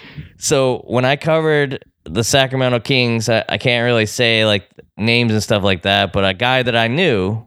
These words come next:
was playing for the team, and it was his rookie year, and he went to nightclub, uh, brought this chick back to his room, um, went to the bathroom, came out of the bathroom,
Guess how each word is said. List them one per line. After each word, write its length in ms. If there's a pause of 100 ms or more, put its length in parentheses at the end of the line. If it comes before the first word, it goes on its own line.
(100)
was 220
playing 300
for 120
the 100
team, 560
and 120
it 20
was 120
his 140
rookie 280
year, 420 (640)
and 480 (160)
he 300
went 220
to 100
nightclub, 760 (680)
uh, 680 (200)
brought 220
this 180
chick 260
back 300
to 80
his 200
room, 500 (880)
um, 560
went 180
to 80
the 80
bathroom, 720
came 260
out 240
of 80
the 20
bathroom, 840